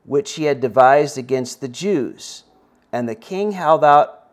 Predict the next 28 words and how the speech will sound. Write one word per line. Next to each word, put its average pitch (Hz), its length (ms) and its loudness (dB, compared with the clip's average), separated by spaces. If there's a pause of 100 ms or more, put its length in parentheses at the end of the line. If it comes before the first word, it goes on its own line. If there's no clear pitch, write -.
(120)
the 127 80 -12
golden 151 400 -2
scepter 131 560 -2
toward 131 440 -6
Esther, 110 640 -8 (300)
till - 180 -10
Esther 170 420 -2
arose 127 500 2
and 117 140 -12
stood 117 320 -10
before 113 380 -10
the 107 100 -12
king. 107 460 -14 (1600)
Now 117 100 -12
you 139 100 -4
might 180 160 -4
be 180 60 -8
scratching 170 420 -6
your 143 80 -14
head 196 140 -4
a 175 40 -4
little 123 140 -2
bit 95 140 -8
like, 95 220 -12
"Wait 139 260 -6
a 156 40 -8
minute, 98 240 -10
what?" 226 540 -4